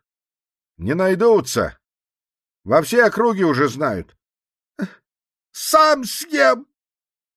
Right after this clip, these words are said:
упрямо сказал Ганс. «Твоё дело.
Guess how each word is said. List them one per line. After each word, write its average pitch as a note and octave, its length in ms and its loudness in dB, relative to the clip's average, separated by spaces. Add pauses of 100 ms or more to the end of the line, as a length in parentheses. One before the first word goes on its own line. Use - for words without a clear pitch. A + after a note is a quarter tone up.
упрямо G#2+ 460 -2
сказал G2 420 -2
Ганс. F2 460 -8 (600)
«Твоё A3+ 360 2
дело. A3+ 480 0